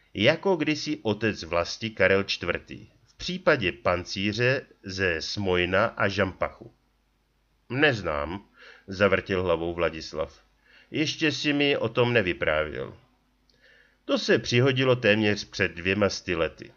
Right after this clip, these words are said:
řekl Lev z Rožmitálu. Zločinec se původně jmenoval Jan ze Smojna. Pancířem se stal proto,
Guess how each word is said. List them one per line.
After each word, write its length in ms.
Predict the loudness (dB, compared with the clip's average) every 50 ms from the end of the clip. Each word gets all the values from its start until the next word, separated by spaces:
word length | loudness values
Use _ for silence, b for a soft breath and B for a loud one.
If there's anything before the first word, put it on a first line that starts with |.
| _ _ -12
řekl 320 | -10 -10 -8 -6 -4 -2 0
Lev 280 | 2 2 2 0 0 -4
z 140 | -10 -4 -2
Rožmitálu. 760 | 0 0 0 -2 -4 -10 -8 -4 -4 -2 -2 -4 -8 -12 -18 _ _ _ _ _ B B B B B B
Zločinec 800 | -6 0 2 4 4 4 2 0 -2 0 0 0 0 -2 -2
se 140 | -2 -2 0
původně 500 | 0 0 -2 0 0 0 0 2 2 2
jmenoval 560 | 2 2 2 2 2 2 4 4 4 4 4
Jan 340 | 2 2 4 4 4 2 0
ze 120 | -2 -2
Smojna. 580 | -2 -2 -4 -2 0 0 0 -2 -4 -8 -12 -16 _ _ _ _ _ _ _ _ 0
Pancířem 720 | 2 2 2 2 -2 -4 -2 -2 -2 0 0 -2 -2 -4
se 180 | -6 -6 -8 -6
stal 280 | -2 2 4 4 4
proto, 600 | 4 0 0 -2 -2 -2 -4 -4 -4 -4 -6 -10